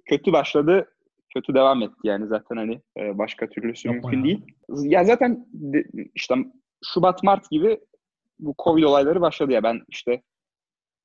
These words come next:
Speaker 1: Ocak'ta bir yurt dışına gitmiştim. O zamandan konuşuyorduk da yani işte başlamıştı Çin'de. Ondan sonra bir Berlin'e gitme planları yapıyorduk arkadaşlarla. Ondan sonra bundan bahsetmişizdir önceki bölümlerde herhalde.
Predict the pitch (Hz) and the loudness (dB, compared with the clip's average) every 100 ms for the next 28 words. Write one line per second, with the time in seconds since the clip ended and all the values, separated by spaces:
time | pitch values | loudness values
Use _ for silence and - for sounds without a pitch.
0 | - 147 139 135 160 147 147 - - 165 | -4 0 2 2 2 4 2 0 -2 -2
1 | 135 120 - 185 208 - 131 139 139 135 | -2 -6 -4 -4 -6 -4 0 2 2 2
2 | 147 180 175 _ _ - 135 131 147 110 | 2 -2 -6 _ _ -4 -2 0 0 0
3 | 110 104 98 95 - 107 - _ _ - | -2 -2 -2 -6 -8 -8 -8 _ _ -6
4 | 107 - 113 117 - - - 95 165 - | -6 -4 -8 -10 -16 -14 -8 -4 -4 -6
5 | _ _ _ _ _ _ 120 123 131 131 | _ _ _ _ _ _ -4 -2 -2 -2
6 | 165 165 165 - _ 123 117 143 147 151 | -2 0 -2 -4 _ -6 2 2 4 0
7 | 147 165 165 151 151 156 131 104 104 104 | 0 -4 -2 0 2 0 0 -4 -2 -4
8 | - 98 - 101 113 190 - _ _ _ | -4 -6 -4 -4 -2 -4 -6 _ _ _
9 | _ _ - 113 110 110 156 156 151 131 | _ _ -14 -8 -6 -4 -2 0 2 2
10 | 127 143 135 160 131 113 101 - - 110 | 0 -2 -6 -6 -6 -6 -8 -8 -10 -8
11 | 110 107 110 107 110 107 113 113 117 | -8 -8 -6 -4 -4 -4 -2 -2 -2